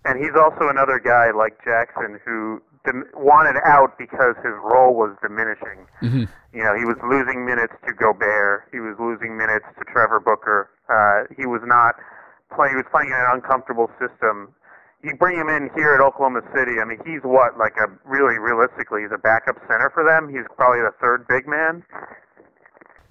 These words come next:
Speaker 2: Yeah, probably
Speaker 1: Right?
Speaker 2: at best, yeah. Well, it,
Speaker 1: Yeah,
Speaker 2: it
Speaker 1: so
Speaker 2: depends.
Speaker 1: he's play-,
Speaker 2: He's
Speaker 1: who's he play with? He, he plays a lot with Ibaka. He plays a little bit with Adams.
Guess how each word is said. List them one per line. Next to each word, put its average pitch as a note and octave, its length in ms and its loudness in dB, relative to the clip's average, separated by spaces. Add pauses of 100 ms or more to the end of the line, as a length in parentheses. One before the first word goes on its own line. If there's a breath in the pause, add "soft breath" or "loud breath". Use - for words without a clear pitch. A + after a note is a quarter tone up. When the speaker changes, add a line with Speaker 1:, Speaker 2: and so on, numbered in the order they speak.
Speaker 2:
Yeah, A2+ 360 2
probably B2+ 340 0
Speaker 1:
Right? D3 160 4
Speaker 2:
at E3 60 2
best, A2+ 360 -4
yeah. A#2 240 -2 (640 loud breath)
Well, A3 260 2
it, G#3+ 120 4
Speaker 1:
Yeah, C#3 200 6
Speaker 2:
it A3+ 80 2
Speaker 1:
so B3+ 80 2
Speaker 2:
depends. D3+ 380 2
Speaker 1:
he's - 60 -8
play-, F3+ 100 6
Speaker 2:
He's E3 100 0
Speaker 1:
who's F#3+ 140 -2
he G3 80 -6
play D#3+ 280 2
with? A#2 280 2
He, C#3+ 60 -12 (220)
he D#3 60 -8
plays E3 360 0
a D#3+ 40 2
lot C#3+ 240 4
with B2+ 120 -2
Ibaka. D3 580 2
He C3+ 60 -4
plays C#3 320 0
a A#2 40 0
little C3 220 0
bit C3 180 -2
with A2+ 120 -4
Adams. C3 500 2